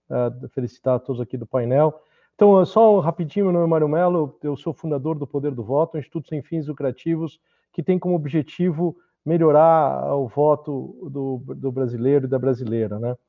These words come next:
Eu trabalhei trinta e dois anos no mercado financeiro, minha última posição foi diretor-presidente da PayPal pra América Latina, eu lancei a operação no, no Brasil, e como o Pacu usou a palavra give back.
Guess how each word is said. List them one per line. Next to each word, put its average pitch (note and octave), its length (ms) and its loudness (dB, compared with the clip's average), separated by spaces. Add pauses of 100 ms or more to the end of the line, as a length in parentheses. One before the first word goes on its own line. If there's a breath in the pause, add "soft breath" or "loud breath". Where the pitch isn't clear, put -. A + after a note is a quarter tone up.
(320)
Eu C#3 360 2 (220 soft breath)
trabalhei C#3+ 320 2
trinta F3 260 0
e D#3 40 0
dois C#3+ 240 0
anos D3 160 0
no C3 60 -4
mercado C3 300 -2
financeiro, D3+ 640 0
minha C#3 100 0
última C#3 180 -6
posição D3 320 -4
foi C3+ 120 -6
diretor-presidente C3+ 640 -2
da B2+ 100 0
PayPal C3 280 -2
pra B2+ 100 -2
América A#2+ 300 -2
Latina, D3+ 420 -2
eu B2+ 80 -2
lancei B2 260 -4
a - 20 0
operação A#2+ 400 -6
no, A#2 220 -6 (480)
no A#2 80 -6
Brasil, D#3+ 560 2 (400 soft breath)
e E3 240 4 (440)
como D#3 160 -2
o C3 40 -4
Pacu C#3 280 0
usou C#3 240 2
a - 20 2
palavra C3+ 420 4
give B2+ 160 -6
back. A2+ 340 -4